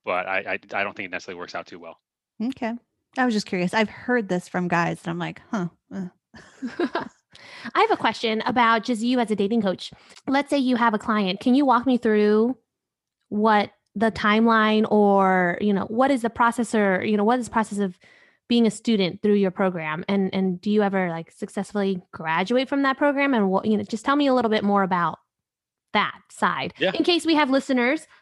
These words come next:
Speaker 3: that might be interested in, in a dating coach, or we have listeners that have friends and wanna reference or, uh, recommend.
Speaker 1: Yeah. So with how the dating coach thing works, uh,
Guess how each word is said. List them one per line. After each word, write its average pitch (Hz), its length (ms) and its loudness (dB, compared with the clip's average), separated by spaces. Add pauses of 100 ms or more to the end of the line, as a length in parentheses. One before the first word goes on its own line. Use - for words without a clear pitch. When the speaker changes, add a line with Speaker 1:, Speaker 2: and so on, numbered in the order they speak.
Speaker 3:
that 233 180 2
might 240 160 2
be 240 100 0
interested 233 440 2
in, 208 420 4 (280)
in 226 420 4
a 214 80 2
dating 226 300 4
coach, 262 380 0
or 196 460 4 (220)
we 233 120 4
have 220 160 4
listeners 214 420 2
that 190 160 0
have 185 260 2
friends 196 340 2
and 196 100 0
wanna 185 200 2
reference 180 640 -4
or, 185 260 -6
uh, 190 80 0
recommend. 180 520 -2 (840)
Speaker 1:
Yeah. 151 180 -4
So 123 220 -8
with 107 160 -14
how 143 120 -4
the 139 60 -2
dating 131 140 -2
coach 127 180 -8
thing 110 160 -10
works, 104 300 -8
uh, 98 360 -4